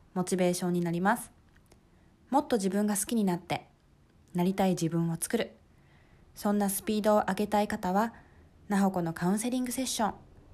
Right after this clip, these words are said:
トリートメント手術をエピソードメモのリンクからお申し込みください。講座依頼、出張トリートメント手術も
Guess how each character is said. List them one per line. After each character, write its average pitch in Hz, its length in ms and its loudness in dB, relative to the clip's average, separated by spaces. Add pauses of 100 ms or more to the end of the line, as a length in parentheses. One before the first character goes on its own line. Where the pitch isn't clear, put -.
(680)
ト 190 100 -2
リ 214 140 2
ー - 20 -4
ト 220 100 0
メ 220 140 2
ン 220 60 -2
ト 226 80 -2
手 233 140 -2
術 233 260 -4
を 165 220 2 (200)
エ 196 100 0
ピ 190 100 -8
ソ 214 220 -2
ー 214 40 2
ド 214 80 0
メ 226 120 2
モ 202 120 2
の 165 120 2
リ 190 100 0
ン 262 80 -2
ク - 100 -10
か 226 120 -2
ら 202 180 -2 (140)
お 156 60 -4
申 147 140 -2
し - 100 -6
込 160 80 -6
み 160 100 -2
く 160 80 -12
だ 165 120 -6
さ 226 140 0
い。 220 120 -6 (760)
講 214 220 0
座 214 120 0
依 226 120 2
頼、 202 200 2 (480)
出 196 240 -4
張 233 180 2
ト 254 100 0
リ 262 100 2
ー 247 40 -12
ト 262 80 -2
メ 262 140 -2
ン 254 60 -6
ト 254 100 -4
手 240 60 -4
術 208 280 -6
も 165 180 -2